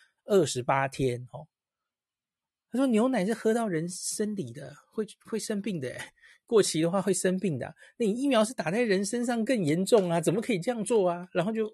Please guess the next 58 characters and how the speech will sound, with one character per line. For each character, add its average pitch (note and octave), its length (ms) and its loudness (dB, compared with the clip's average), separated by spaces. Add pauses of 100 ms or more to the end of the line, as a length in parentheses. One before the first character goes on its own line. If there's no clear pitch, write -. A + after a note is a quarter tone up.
痛 F#3+ 240 -2
骂 F3+ 280 0
这 D3 60 -6
样 C3 140 -8
子 - 100 -14
哦。 C3 120 -12 (1800)
去 - 200 0
年 F3+ 200 4
那 G#3 80 0
个 G3+ 80 -4
某 C3+ 160 2
个 C3 100 0
时 C#3 180 -6
间 E3 240 -2
点， C#3 160 0
我 A2 60 -4
其 B2+ 160 -8
实 C3+ 160 -8
已 - 20 -6
经 C3+ 160 -6
讲 B2+ 220 -12
过 C#3+ 220 -4
了 B2 80 -6
一 - 20 -12
次 - 380 -12
哦。 - 120 -18 (1300)
是 - 160 -8
这 F#3 160 4
样 A#2+ 180 0
的 - 120 -8
哦， - 180 -10 (480)
这 A#3+ 240 6
些 G#3+ 240 4
新 G3+ 320 2
冠 F#3+ 260 4
疫 D#3+ 220 0
苗 C3 300 -4
哦， C#3+ 400 -10
因 F3+ 180 -2
为 F3 180 0
是 C3+ 360 -6 (240)
全 C3 280 -2
新 C#3+ 280 -4
的 B2 100 0
东 A#2 220 -10
西， - 280 -12 (300)
以 - 80 -10
前 D3 160 -4
没 E3+ 80 0
有 F3+ 80 4
经 C3+ 300 -4
验 C3+ 180 -2
嘛， C#3 160 -16
新 F#3 260 0
做 D#3 160 -2
出 C3+ 220 -4
来 - 160 -6
的， - 140 -20